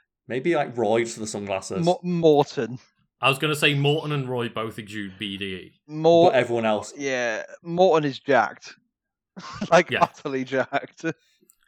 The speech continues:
Speaker 1: And then just Roy for the sunglasses.
Speaker 2: He
Speaker 3: And
Speaker 2: does.
Speaker 3: Roy has the glasses, yeah.
Speaker 2: Yeah.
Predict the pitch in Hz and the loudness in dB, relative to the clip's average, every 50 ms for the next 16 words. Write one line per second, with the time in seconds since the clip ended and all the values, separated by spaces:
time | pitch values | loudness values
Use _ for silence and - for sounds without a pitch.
0 | _ - 113 117 113 113 110 110 107 117 127 117 113 117 117 110 110 110 110 113 | _ -6 -6 -4 -4 -4 -4 -4 -4 -6 -6 -6 -4 -2 0 0 2 0 -2 -2
1 | 110 104 - 107 104 101 98 92 85 - - - 95 - - 123 - 104 107 123 | -6 -6 -6 -8 -8 -8 -8 -8 -8 -8 -10 -12 -12 -6 -2 0 0 2 2 2
2 | 120 120 117 110 104 101 - - 104 101 98 95 - - 104 101 95 95 98 87 | 2 2 4 2 2 0 -2 -6 -8 -8 -8 -8 -8 -8 -10 -10 -10 -10 -12 -12
3 | 82 - - 55 | -12 -14 -16 -18